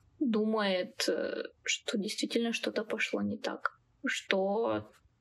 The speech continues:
такой длинной ночи не должно быть. И вроде бы всё в кровище, самая длинная ночь принесла много событий, но в дальнейшем про них,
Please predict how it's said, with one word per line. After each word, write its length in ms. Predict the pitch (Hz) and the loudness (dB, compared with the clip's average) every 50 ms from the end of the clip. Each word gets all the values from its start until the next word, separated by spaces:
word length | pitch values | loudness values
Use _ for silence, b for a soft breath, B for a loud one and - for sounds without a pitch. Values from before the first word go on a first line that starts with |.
| _ _ _ | _ _ _
такой 560 | - 214 208 - - - - - 208 208 214 | 2 2 2 0 -2 4 4 6 6 6 4
длинной 400 | 208 202 220 240 240 233 233 240 233 | 2 2 2 2 2 4 4 4 4
ночи 400 | 226 233 226 214 - - - 254 | 4 2 2 2 0 0 0 0
не 80 | 208 | 2
должно 460 | 202 - 196 196 202 - - 185 170 - | 2 2 2 2 0 0 0 -2 0 0
быть. 340 | - - - - - - B B B B B B B B B B B B B B B - | -2 -4 -4 -4 -6 -6 B B B B B B B B B B B B B B B 2
И 80 | 190 | 2
вроде 380 | 190 - 214 226 240 226 220 220 | 4 4 4 4 4 4 2 2
бы 140 | 214 214 196 | 2 0 0
всё 220 | 196 - - 240 233 | 0 2 2 2 0
в 80 | - - | 2 2
кровище, 880 | - 214 208 196 190 202 214 226 - - - - 247 247 254 285 285 - - _ - | 2 4 4 2 2 0 0 0 0 0 2 2 2 2 0 -2 -4 -10 -14 _ -4
самая 500 | - - 226 208 214 214 214 214 208 202 | 0 2 2 4 4 4 4 4 2 2
длинная 500 | 190 196 220 220 214 208 202 196 190 196 | 2 2 2 2 2 2 2 2 4 4
ночь 460 | 196 202 202 202 196 - - - - | 4 2 2 2 0 0 -2 0 2
принесла 800 | - 190 180 208 202 196 190 - - - 208 196 185 180 170 170 | 2 2 4 4 2 2 2 2 2 2 4 4 4 4 2 2
много 960 | 175 180 185 190 196 196 202 202 196 190 196 180 170 - - - - - - - - - 226 226 - _ _ _ _ _ _ _ | 0 0 2 2 2 2 2 2 2 2 0 2 2 2 0 0 0 -2 -4 -6 -8 -10 -10 -12 -16 _ _ _ _ _ _ _
событий, 800 | - - - 208 190 185 190 190 196 - - 254 285 320 - - - _ _ _ _ _ - | -2 2 2 2 4 4 2 2 2 2 2 2 2 0 -2 -6 -16 _ _ _ _ _ 0
но 440 | - 202 196 202 202 208 208 208 202 | 2 2 4 2 2 2 2 0 2
в 100 | 208 214 | 0 2
дальнейшем 960 | 190 202 196 190 190 190 196 226 302 381 370 - - - 269 240 220 208 202 | 2 4 4 4 4 4 4 2 2 2 0 0 2 2 2 4 2 2 0
про 200 | 196 - 202 196 | 0 2 2 2
них, 480 | 190 190 214 254 285 285 - - - | 2 2 2 2 0 -2 -4 -2 -2